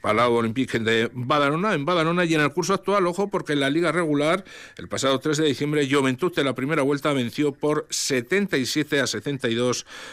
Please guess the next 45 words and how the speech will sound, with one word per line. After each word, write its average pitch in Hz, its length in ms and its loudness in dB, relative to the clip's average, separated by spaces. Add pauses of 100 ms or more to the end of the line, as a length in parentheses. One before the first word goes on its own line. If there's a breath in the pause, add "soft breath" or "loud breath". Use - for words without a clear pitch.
a 123 120 0
Baskonia. 104 440 -2
En 117 80 0
definitiva, 139 600 0
que, 123 360 2
como 170 220 0
decís, 202 480 0
no 180 240 2
sabemos 147 440 0
por 139 180 -4
qué 175 100 0
sí 151 160 0
o 117 80 0
por 156 160 -2
qué 190 120 2
no, 196 260 2 (520 loud breath)
pero 101 160 0
el 104 60 0
equipo 139 640 2
verdinegro, 139 540 -2
que 151 100 -2
hoy 147 100 2
en 139 100 -2
principio 143 340 -2
tiene 147 180 0
las 135 180 0
bajas 139 280 0
de 143 80 0
Andrew 143 300 2
Andrews 127 560 0
y 104 480 0
Miguel 139 380 0
Allen, 160 420 0
eh, 107 360 -2
le 110 120 -2
ha 147 80 0
cogido 175 440 2
la 156 100 4
medida 160 300 2
y 165 40 4
de 127 100 2
qué 165 80 -4
manera 147 320 0
a 104 40 -2
Baskonia. 117 500 -4